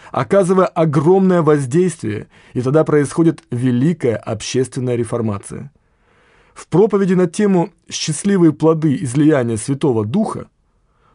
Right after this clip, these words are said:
он доказывал, что сошествие Святого Духа — великое и единственное лекарство для разрушенной страны, единственное средство,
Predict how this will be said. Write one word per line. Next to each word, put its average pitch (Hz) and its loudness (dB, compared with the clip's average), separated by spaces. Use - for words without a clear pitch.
он 135 -2
доказывал, 156 -2
что - -2
сошествие 170 0
Святого 170 2
Духа — 170 0
великое 151 0
и 196 -2
единственное 160 2
лекарство 131 -2
для 143 2
разрушенной 156 2
страны, 143 0
единственное 165 2
средство, 151 -2